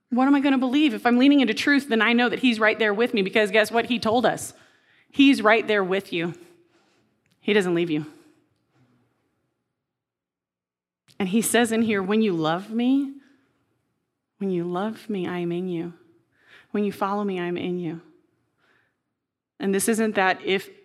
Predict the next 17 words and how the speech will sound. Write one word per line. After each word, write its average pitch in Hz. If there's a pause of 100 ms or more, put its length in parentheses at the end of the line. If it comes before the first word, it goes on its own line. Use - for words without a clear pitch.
(520)
if 185
then. 170 (640)
It 185
is 180
a 170
since - (360)
you 180
love 170
me, 175 (760)
because 190 (260)
<clears throat> 277
you 202
are 175
in 208
relationship 180
with 156
me, -